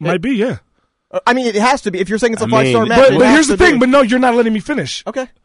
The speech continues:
Speaker 1: Which is usual. Uh, there, you also will not find a flaw in Aleister Black versus the
Speaker 3: Velveteen
Speaker 1: Velveteen Dream.
Speaker 3: Dream. Yeah.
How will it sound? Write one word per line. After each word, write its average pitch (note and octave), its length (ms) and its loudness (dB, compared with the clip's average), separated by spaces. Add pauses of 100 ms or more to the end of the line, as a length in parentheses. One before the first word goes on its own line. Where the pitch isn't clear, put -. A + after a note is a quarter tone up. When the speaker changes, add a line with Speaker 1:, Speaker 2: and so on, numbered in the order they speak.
(400)
Speaker 1:
Which D#3+ 240 -6
is E3 100 -6
usual. D#3+ 400 -6 (880)
Uh, A3 320 4
there, B3 160 2
you C#4 200 2
also D4+ 360 2
will C4 160 0
not B3 180 0
find B3 240 0
a A3 60 -4
flaw G#3+ 380 0
in G#3+ 180 -2
Aleister G3+ 540 0
Black E3+ 420 -4 (340)
versus G#3 320 -2
the G#3+ 80 -2
Speaker 3:
Velveteen A#3 460 2
Speaker 1:
Velveteen - 0 -
Dream. C#4+ 300 0
Speaker 3:
Dream. B2+ 180 -18
Yeah. - 60 -20